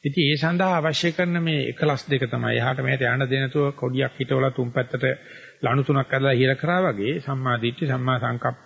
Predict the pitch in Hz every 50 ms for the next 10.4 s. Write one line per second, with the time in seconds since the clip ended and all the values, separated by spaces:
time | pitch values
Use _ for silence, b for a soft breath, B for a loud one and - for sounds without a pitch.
0 | - 156 123 123 127 127 127 117 113 110 110 117 123 135 135 135 147 170 190 135
1 | 139 131 135 135 131 131 - 123 123 123 - 143 147 175 180 226 311 - - B
2 | B B B B B B B _ - 156 147 165 180 175 190 180 - 160 123 117
3 | 139 147 156 170 175 175 202 226 262 - - - - - _ _ _ _ _ _
4 | _ _ - 170 160 156 156 156 151 - 151 170 180 180 180 170 - 160 151 156
5 | 160 165 160 156 160 156 160 160 160 156 160 151 156 156 160 165 170 180 196 196
6 | 180 151 120 - - - - - _ _ _ _ _ - 139 123 117 113 - -
7 | 165 160 165 185 160 131 127 123 117 110 107 113 120 113 120 123 139 165 175 143
8 | 120 123 135 127 120 110 139 147 160 143 120 123 131 135 139 135 135 139 - 147
9 | 139 139 139 151 147 143 135 131 131 127 123 120 117 110 127 156 180 - 139 -
10 | - - - 50 50 - -